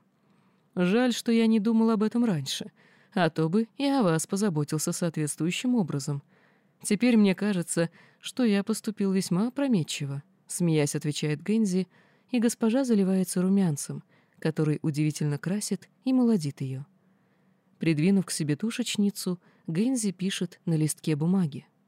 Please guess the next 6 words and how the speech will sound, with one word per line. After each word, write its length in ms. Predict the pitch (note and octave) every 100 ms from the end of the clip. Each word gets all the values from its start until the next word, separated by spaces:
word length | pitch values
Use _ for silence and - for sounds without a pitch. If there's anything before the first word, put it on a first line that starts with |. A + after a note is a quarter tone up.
| _ _ _ _ _ _ _ _ _ -
«От 180 | F#3+
любовной 420 | F#3+ F3 B3+ B3+ A#3+
тоски 520 | G#3 - - A#3+ F#3 _ _ _
душа 360 | E3 D#3 - G#3
томится 480 | F#3+ F3+ G3 - F3+
по-прежнему. 760 | F3 - G3 G3+ D3+ C#3+ F3+